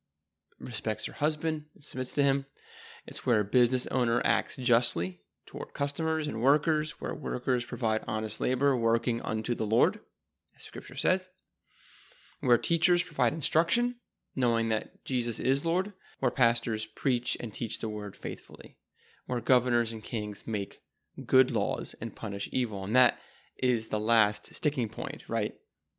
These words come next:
That last phrase, where governors and kings make good laws and punish evil.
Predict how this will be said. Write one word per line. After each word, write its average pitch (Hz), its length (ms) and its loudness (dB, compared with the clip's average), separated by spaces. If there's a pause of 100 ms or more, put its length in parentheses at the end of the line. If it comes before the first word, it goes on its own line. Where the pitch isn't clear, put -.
(140)
That - 220 -4
last 113 480 -2
phrase, - 600 0 (640)
where 113 180 -2
governors 123 480 2
and 110 140 -6
kings 117 500 -4
make 113 360 -6 (100)
good 123 220 0
laws 110 320 0
and 107 100 -10
punish 113 280 -6
evil. 139 300 4